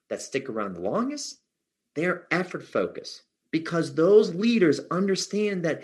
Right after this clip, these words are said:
sometimes the results are gonna dip out things that are out of their control. But if they focus on the efforts, the use of their time, money, resources, and team, and they understand how we can continue to maximize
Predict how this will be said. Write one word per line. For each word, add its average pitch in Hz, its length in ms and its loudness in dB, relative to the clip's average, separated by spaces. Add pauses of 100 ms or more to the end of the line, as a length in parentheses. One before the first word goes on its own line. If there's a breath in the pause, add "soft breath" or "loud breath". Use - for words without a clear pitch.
(160 loud breath)
sometimes 269 500 -6
the 240 100 -6
results 214 380 0
are 214 60 -6
gonna 202 180 -8
dip 180 320 -6 (160)
out 160 280 -6
things 170 360 -10
that 156 120 -6
are 139 200 -8
out 139 160 -8
of 131 140 -10
their 131 180 -4
control. 131 520 -6 (200 loud breath)
But 175 100 -2
if 175 100 -2
they 170 120 -4
focus 180 560 -2
on 143 140 -6
the 110 160 -8
efforts, 160 420 -6 (200)
the 110 80 -10
use 110 220 -6
of - 80 -10
their 85 120 -16
time, 180 680 -6
money, 117 640 -2
resources, 98 800 -6
and 92 120 -10
team, 113 540 -6 (300 loud breath)
and 143 100 0
they 180 80 2
understand 185 340 -4
how 175 300 2
we 196 140 4
can 135 180 0
continue 160 600 0
to 117 100 4
maximize 110 920 -2